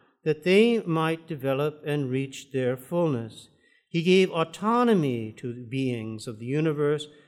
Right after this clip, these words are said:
at the same time in which he assured them of his continual presence.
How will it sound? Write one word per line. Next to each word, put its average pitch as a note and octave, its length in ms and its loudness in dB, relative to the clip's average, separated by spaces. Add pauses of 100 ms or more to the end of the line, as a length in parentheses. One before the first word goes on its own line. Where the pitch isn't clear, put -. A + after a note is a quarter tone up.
(100)
at - 120 -8
the D3 60 -8
same E3+ 460 0
time F3 400 0
in D#3+ 120 -2
which E3 220 -6
he E3+ 120 -4
assured A3+ 500 0
them D3 200 -4
of C#3+ 100 -8
his E3 160 -10
continual D3+ 580 -4
presence. D3+ 760 -2